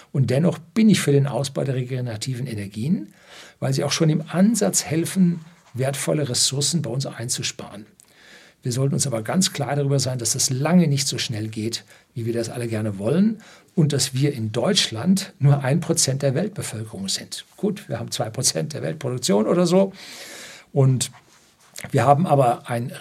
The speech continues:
riesiges Problem, nein, zwei Prozent C O zwei Ausstoß. Wir sind ziemlich effektiv. Ähm,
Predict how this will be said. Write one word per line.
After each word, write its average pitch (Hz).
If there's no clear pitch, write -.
riesiges 175
Problem, 123
nein, 123
zwei 127
Prozent 120
C 120
O 107
zwei 110
Ausstoß. -
Wir 113
sind 127
ziemlich 139
effektiv. 104
Ähm, 127